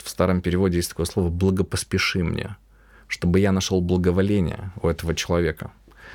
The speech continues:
Неемия не просто попросил у Бога успех, он попросил у Бога успех в тот момент, когда он, Неемия, собирается сделать первый шаг.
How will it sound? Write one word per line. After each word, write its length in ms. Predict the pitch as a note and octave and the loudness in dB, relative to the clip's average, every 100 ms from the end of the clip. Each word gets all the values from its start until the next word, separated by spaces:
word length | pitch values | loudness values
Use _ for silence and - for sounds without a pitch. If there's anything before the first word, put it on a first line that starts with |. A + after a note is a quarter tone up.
| - - - | -20 -20 -2
Неемия 340 | A2 D3+ G3 E3 | 2 4 4 4
не 140 | C#3+ | 2
просто 360 | B2 F#3 - C3+ | 2 0 0 0
попросил 600 | A#2+ A2+ A2+ - D3 - | 0 2 0 0 -2 0
у 60 | G2+ | 0
Бога 640 | F2+ A2 G#2 G2 F2 - - | 4 4 4 2 0 -2 -4
успех, 640 | F#2 - - F2+ - - - _ - - - - | -4 -4 -2 -2 -2 -14 -20 _ -20 -20 -16 -2
он 160 | A#2+ | -2
попросил 480 | A2 - A2 - G#2+ | 0 -2 -2 -2 -6
у 60 | - | -4
Бога 340 | G2+ G#2 F#2+ | 0 2 2
успех 680 | F#2 F#2+ - - D#3 D#3 - - _ _ _ _ | 2 0 -4 -4 -4 -4 -8 -20 _ _ _ _
в 140 | - - | -20 -2
тот 260 | D#3 D#3+ | -2 0
момент, 320 | A#2 F2+ E2+ | 0 2 0
когда 280 | F2 F2 F#2 - | 0 0 0 2
он, 240 | G#2 D#2+ - | 2 2 -4
Неемия, 380 | - F#2+ C3 A2+ | 0 2 2 0
собирается 520 | E2 E2+ F2 F#2 F2 | -2 -2 0 0 0
сделать 300 | E2 E2 D#2 | -2 -2 -4
первый 300 | - D#2+ D#2+ | -4 -4 -2
шаг. 340 | D#2+ - - | -2 -4 -8